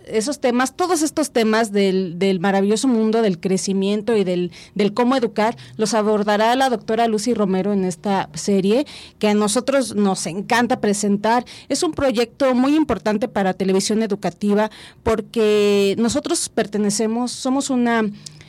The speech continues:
Eh, somos un medio de comunicación público, pertenecemos a la sep, a la Secretaría de Educación Pública, y hoy más que nunca la sep está muy enfocada en que la familia se involucre en el, en el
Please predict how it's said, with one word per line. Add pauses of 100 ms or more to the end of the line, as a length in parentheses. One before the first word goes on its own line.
(100)
Eh,
somos
un
medio
de
comunicación
público,
pertenecemos
a
la
sep,
a
la
Secretaría
de
Educación
Pública, (360)
y
hoy
más
que
nunca
la
sep
está
muy
enfocada (280)
en
que (760)
la
familia
se
involucre
en
el,
en
el